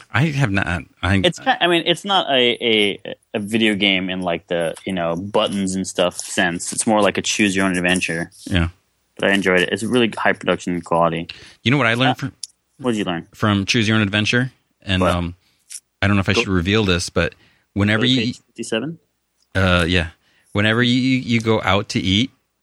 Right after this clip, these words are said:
Speaker 1: or
Speaker 2: Uh-huh.
Speaker 1: like, you're, you're sitting in, like, a restaurant or something like that,
Speaker 2: Mm-hmm.
Speaker 1: always try to have, take the seat with, with your back to the wall.
Speaker 2: Of course, you don't wanna get shot.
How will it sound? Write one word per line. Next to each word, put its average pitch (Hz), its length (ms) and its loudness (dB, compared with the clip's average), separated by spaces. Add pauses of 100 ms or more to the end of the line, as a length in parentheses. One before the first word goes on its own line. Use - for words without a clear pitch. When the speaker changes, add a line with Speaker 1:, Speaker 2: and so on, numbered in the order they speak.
(280)
Speaker 1:
or 92 180 2
Speaker 2:
Uh-huh. 87 120 0
Speaker 1:
like, 85 180 -2
you're, 95 140 -2
you're 87 120 -4
sitting 98 360 0
in, 95 100 -6
like, 87 140 0
a 90 80 -4
restaurant 87 360 0
or 95 40 -2
something 104 140 -2
like 101 80 -4
that, 117 240 0 (520)
Speaker 2:
Mm-hmm. 104 160 -4
Speaker 1:
always 113 280 2
try 113 180 0
to 107 80 2
have, 101 480 2 (540)
take 110 160 0
the 107 80 -2
seat 98 340 0
with, 92 240 -6
with 92 140 -4 (180)
your 90 140 -4
back 85 240 -2
to - 80 -14
the 90 80 -2
wall. 82 260 -2 (1600)
Speaker 2:
Of - 120 -12
course, 190 180 2
you - 60 -6
don't 139 80 2
wanna 139 120 2
get 104 120 0
shot. 185 340 0